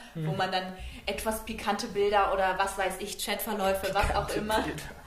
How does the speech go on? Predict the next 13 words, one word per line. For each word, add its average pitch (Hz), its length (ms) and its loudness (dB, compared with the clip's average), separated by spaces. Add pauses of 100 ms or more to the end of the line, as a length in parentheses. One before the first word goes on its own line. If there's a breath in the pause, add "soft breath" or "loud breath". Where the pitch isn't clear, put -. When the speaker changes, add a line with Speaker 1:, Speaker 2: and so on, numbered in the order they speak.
(400 loud breath)
Speaker 1:
abgespeichert 185 960 0
hat. - 280 -6 (560 loud breath)
Und, 202 420 -2
ähm, 196 220 -4 (180)
jedes 285 220 -4
Mal, 214 160 2
wenn 196 80 0
man 202 140 0
sich - 80 -10
versucht 214 380 -10
hat, 202 140 -6
da 180 80 0
einzuloggen, 208 800 -4